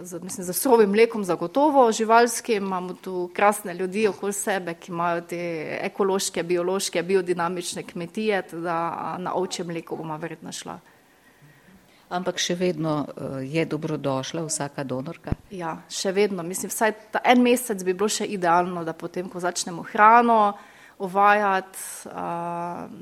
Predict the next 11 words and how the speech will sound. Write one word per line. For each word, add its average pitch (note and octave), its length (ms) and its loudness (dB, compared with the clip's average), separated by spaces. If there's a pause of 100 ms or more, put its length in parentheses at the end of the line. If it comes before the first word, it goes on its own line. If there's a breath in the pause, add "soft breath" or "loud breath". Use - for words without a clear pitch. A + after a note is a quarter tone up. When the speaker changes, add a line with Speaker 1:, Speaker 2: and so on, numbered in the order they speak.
(180)
Speaker 1:
potem G#3 220 0
se - 140 -10
da F3 160 0
že F3+ 140 -4
tudi F3+ 160 -4
za F3 80 -6
hrano E3+ 400 0
pač - 340 -8
neke E3+ 220 -6
stvari F3+ 340 -8
postoriti. F3+ 600 -6